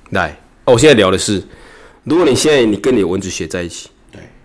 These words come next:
Speaker 1: 那你心里面想起那个白色的床前明月光，如果你有曾经这样的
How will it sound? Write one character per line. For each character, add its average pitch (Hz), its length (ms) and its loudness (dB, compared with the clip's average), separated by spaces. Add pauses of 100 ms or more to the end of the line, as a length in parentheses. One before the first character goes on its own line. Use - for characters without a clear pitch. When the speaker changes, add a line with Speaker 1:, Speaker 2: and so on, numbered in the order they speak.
Speaker 1:
那 123 120 2
你 101 80 4
心 120 220 0
里 101 80 2
面 101 180 2
想 98 220 -2
起 82 220 -8
那 90 140 -6
个 80 300 -10 (180)
白 90 200 2
色 107 220 0
的 90 80 -4
床 87 240 -6
前 85 160 -10
明 85 180 -8
月 87 140 -6
光， 82 280 -10 (540)
如 120 140 0
果 147 80 6
你 127 100 6
有 95 140 2
曾 95 200 -4
经 107 160 -2
这 107 100 0
样 92 140 0
的 80 180 -12